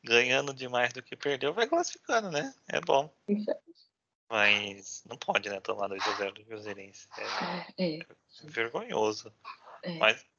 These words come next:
Speaker 1: entrou com uma má vontade também pro jogo, igual o Flamengo com o A B C. Nem o Renato foi pro jogo, parece, né?
Speaker 2: Meu Deus.
Speaker 1: É. Ele ia ficar,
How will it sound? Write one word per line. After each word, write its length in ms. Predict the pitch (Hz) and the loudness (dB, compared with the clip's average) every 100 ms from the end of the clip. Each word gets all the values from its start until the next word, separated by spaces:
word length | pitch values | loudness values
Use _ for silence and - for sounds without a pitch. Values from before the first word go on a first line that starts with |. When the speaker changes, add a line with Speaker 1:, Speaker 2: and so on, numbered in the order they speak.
| - | -10
Speaker 1:
entrou 300 | 120 - 135 | -6 -2 -2
com 120 | 160 | 2
uma 60 | 135 | 2
má 120 | 135 | 2
vontade 600 | 123 110 107 - 139 117 | -4 -6 -8 -2 -2 -2
também 320 | - _ 120 | -18 _ -12
pro 200 | - 107 | -8 -8
jogo, 320 | 104 123 139 _ _ | -6 -10 -12 _ _
igual 220 | 110 - | 2 4
o 20 | |
Flamengo 400 | - 349 294 196 | 4 2 2 -2
com 120 | - 180 | -8 -8
o 40 | |
A 0 | |
B 100 | 160 | -6
C. 220 | - - 113 113 | -6 -10 -12 -4
Nem 140 | 110 | -2
o 40 | - | 0
Renato 360 | 185 139 156 | 2 4 2
foi 140 | - - | 2 -6
pro 160 | - | -6
jogo, 220 | 110 110 107 | -6 -6 -2
parece, 420 | 104 101 110 - | -2 -2 -8 -14
né? 80 | 113 _ _ _ _ _ _ _ _ - | -20 _ _ _ _ _ _ _ _ 2
Speaker 2:
Meu 200 | 160 226 | 8 10
Deus. 160 | 185 190 - - - - _ _ - - | 8 2 -4 -8 -12 -18 _ _ -20 -16
Speaker 1:
É. 240 | 110 101 120 - - 240 - _ _ _ _ _ _ _ - | -8 -4 0 2 2 0 0 _ _ _ _ _ _ _ -8
Ele 180 | 104 | -2
ia 80 | 104 | -2
ficar, 260 | - - | 0 0